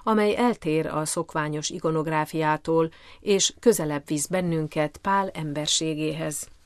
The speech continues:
Páter Cesare Atuire, a Zarándoklatok Római Műve vatikáni utazási iroda ügyvezető igazgatója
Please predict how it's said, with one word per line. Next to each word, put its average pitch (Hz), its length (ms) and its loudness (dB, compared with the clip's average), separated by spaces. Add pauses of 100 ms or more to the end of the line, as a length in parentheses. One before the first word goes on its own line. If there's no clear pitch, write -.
(920)
Páter 190 500 4
Cesare 185 640 2
Atuire, 180 600 0
a 170 280 0
Zarándoklatok 165 840 -2
Római 180 420 -2
Műve 170 380 0
vatikáni 165 640 -2
utazási 160 640 -6
iroda 170 380 -2
ügyvezető 160 600 -6
igazgatója 165 840 -2